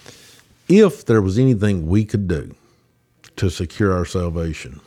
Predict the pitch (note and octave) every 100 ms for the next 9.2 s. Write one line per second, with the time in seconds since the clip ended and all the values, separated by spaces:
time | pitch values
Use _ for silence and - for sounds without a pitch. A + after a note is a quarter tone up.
0 | _ _ _ _ _ _ _ _ _ _
1 | _ A2 A#2 G#2 B2+ F#3 C#3+ - C3 -
2 | A2+ A#2+ G#2 G#2+ G#2 E2+ - - D2 C#2
3 | - _ _ _ _ _ _ _ _ -
4 | F#2+ F#2 D#2 - G#2+ G#2+ G2+ G2 F#2 E2
5 | D2 _ _ _ - G#2+ F#2+ F2 F2+ E2
6 | E2+ D#2 E2+ D#2 D2 D#2+ C2+ - _ _
7 | _ _ - F#2 F2 F2 F#2 F2 D#2+ -
8 | F2 D#2+ - F2 D#2 D#2 D#2+ D2+ D2 D2
9 | C#2